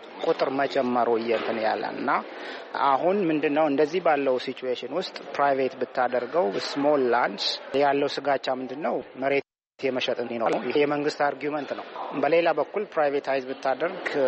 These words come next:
ሞር ኢንቨስትመንት አትራክት ታደርጋለህ። ግን እነ ኮንዱሲቭ የሆነ at some stage ተስማሚ የሆነ እንትን ሲኖር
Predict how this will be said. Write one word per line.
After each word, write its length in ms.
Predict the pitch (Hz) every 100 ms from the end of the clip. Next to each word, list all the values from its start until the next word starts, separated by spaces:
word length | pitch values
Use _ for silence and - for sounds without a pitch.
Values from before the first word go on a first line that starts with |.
| 123
ሞር 260 | 127 131 131
ኢንቨስትመንት 580 | 123 123 123 127 127 120
አትራክት 320 | 113 127 -
ታደርጋለህ። 640 | 127 127 131 139 139 139 139
ግን 180 | 151 175
እነ 160 | 147 147 127
ኮንዱሲቭ 580 | 165 165 180 170 156 143
የሆነ 260 | 135 131
at 160 | 131 135
some 260 | - 165 147 143
stage 360 | - 156 190 - -
ተስማሚ 440 | 139 - 147 143
የሆነ 240 | 143 143 143
እንትን 260 | 131 120 131
ሲኖር 380 | 160 135 131